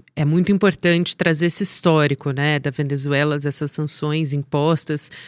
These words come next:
porque os Estados Unidos, por exemplo, apareceram como essa figura supostamente solidária, só que há sanções históricas impostas à Venezuela, né? É, e isso eu imagino que impacte também nessa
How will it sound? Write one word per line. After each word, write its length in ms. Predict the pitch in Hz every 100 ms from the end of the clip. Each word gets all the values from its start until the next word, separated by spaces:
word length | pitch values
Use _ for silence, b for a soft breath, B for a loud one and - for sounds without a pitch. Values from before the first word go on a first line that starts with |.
| B B
porque 220 | - 202 262
os 100 | 247
Estados 380 | 247 196 185
Unidos, 320 | 160 170 196 -
por 140 | 175
exemplo, 340 | 165 170 226
apareceram 500 | - 208 220 - 240
como 320 | 254 277 277 254
essa 300 | 226 - 311
figura 800 | - 349 208 220 269 294 285 220 B B B B -
supostamente 800 | 320 381 196 233 247 240 226 -
solidária, 640 | 247 285 269 226 185 151
só 220 | 143 156
que 320 | 170 208 214 - -
há 280 | 196 190 247
sanções 600 | - 240 226 - 208 226
históricas 800 | 226 - - 220 208 156 - 147
impostas 720 | 156 151 147 147 - 160 - - _ _ _ -
à 80 |
Venezuela, 800 | 175 180 170 156 165 143 135 123
né? 380 | 123 139 160 139
É, 240 | 113 131 -
e 220 | 175 185
isso 360 | - 269 254
eu 60 | 226
imagino 420 | 220 214 170 214
que 140 | 233 247
impacte 560 | - 208 214 - -
também 320 | 165 156 156
nessa 400 | 143 143 151 135